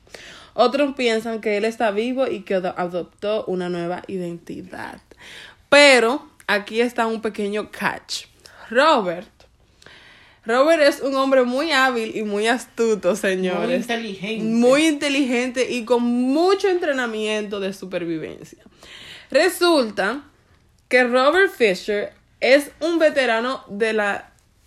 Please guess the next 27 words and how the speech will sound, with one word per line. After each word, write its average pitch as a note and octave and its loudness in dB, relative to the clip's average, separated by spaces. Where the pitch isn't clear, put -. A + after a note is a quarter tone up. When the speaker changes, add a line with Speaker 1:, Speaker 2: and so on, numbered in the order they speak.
Speaker 1:
Fuerzas A#3+ 0
Navales G#3 -2
de G#3 -6
los F#3+ -8
Estados F#3+ -6
Unidos. G3 -4
Aparte G#3 -2
de C4+ 2
eso, A3+ -6
es B3 2
un C#4+ -2
cirujano C4 0
de C#4 2
ca-, - -4
un B3 -4
técnico C#4 2
de A3 -2
catéteres. F#3+ -6
No G3 -6
sé B3 -6
lo B3+ -4
que B3 -4
significa A3+ -8
bien, F3+ -8
tendría F#3+ -4
que A3+ -6
buscarlo. F#3+ -8